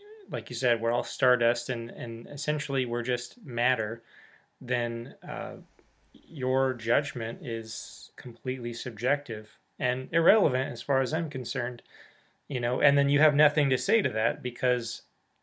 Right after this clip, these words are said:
it is subjective if that's all there is. And so how can you say a virus is bad or a virus is good? It could be, you know, as far as evolu-, evolution is concerned, you know, um, this is just one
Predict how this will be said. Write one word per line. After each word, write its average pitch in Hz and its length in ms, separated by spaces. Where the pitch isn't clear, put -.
it 151 160
is 180 240
subjective 113 600
if 123 160
that's 120 260
all 113 140
there 113 200
is. 117 280
And 127 180
so 143 160
how 147 200
can 143 180
you 139 180
say 131 680
a 127 140
virus 123 600
is 110 260
bad 110 500
or 113 140
a 107 80
virus 107 380
is 120 120
good? 135 360
It 147 180
could 147 260
be, 127 380
you 135 120
know, 120 200
as - 160
far 190 160
as 180 120
evolu-, 143 520
evolution 143 540
is 117 160
concerned, 123 720
you 120 160
know, 113 280
um, 113 340
this 127 180
is 139 120
just - 280
one 127 480